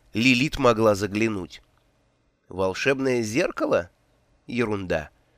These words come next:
Любое зеркало сойдёт, главное, уметь им пользоваться. И Лилит — вобравшая в себя энергию миллиона отражений, прекрасно это умела.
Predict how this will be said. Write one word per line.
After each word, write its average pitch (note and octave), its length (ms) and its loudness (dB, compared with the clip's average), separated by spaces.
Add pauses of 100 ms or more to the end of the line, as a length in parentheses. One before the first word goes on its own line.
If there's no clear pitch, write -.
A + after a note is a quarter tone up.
(300)
Любое F3+ 500 4
зеркало A#2 480 0
сойдёт, C3+ 540 2
главное, A#2+ 640 4
уметь G#2+ 480 -2
им A#2+ 260 0
пользоваться. F#2+ 840 -4 (840)
И A2 120 0
Лилит — G#2+ 520 -4 (320)
вобравшая D3 680 6
в - 80 -4
себя C#3+ 380 4
энергию A#2+ 640 2
миллиона B2 560 2
отражений, B2 640 0
прекрасно B2+ 680 0
это A2+ 360 -4
умела. G#2 600 -4